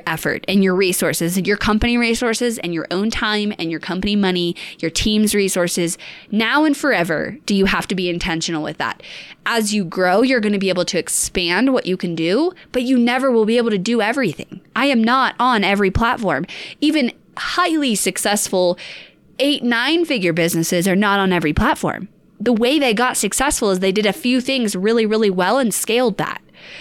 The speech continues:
So don't try and be everywhere. Don't try and do everything. And take a step back and question that why. Ask yourself, "If I didn't do this, would it impact my bottom line?" If the answer is no, it wouldn't impact my bottom line,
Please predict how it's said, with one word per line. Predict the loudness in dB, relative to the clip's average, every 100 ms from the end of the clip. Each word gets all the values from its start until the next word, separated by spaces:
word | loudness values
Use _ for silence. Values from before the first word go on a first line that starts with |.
| -16
So | -4 -2
don't | 2 2 2
try | 2
and | 2
be | 2 2
everywhere. | 2 2 2 2
Don't | 0 -2
try | 0 0
and | 0 0
do | 0 0
everything. | -2 -4 -4 -4 -4 -10 -18 -12 -4
And | -2
take | 0 -2
a |
step | -2 -4
back | -4 -4
and | -4
question | -4 -2 -2 0
that | 0 0
why. | 0 0 0 -6 -16 -20 -12
Ask | -4 -2 -2
yourself, | 0 0
"If | 0
I | 0
didn't | 0 0 0 0
do | 0
this, | 0 0
would | 0 0
it |
impact | 2 0 -2
my | -2
bottom | 0 0 2
line?" | 0 -2 -6 -14 -20 -12
If | -6
the | -2 0
answer | 2 2
is | 0 0
no, | 2 2 2
it |
wouldn't | 2 2 0
impact | -2 -4 -4 -2
my | -2
bottom | 0 -2 -2
line, | -2 -2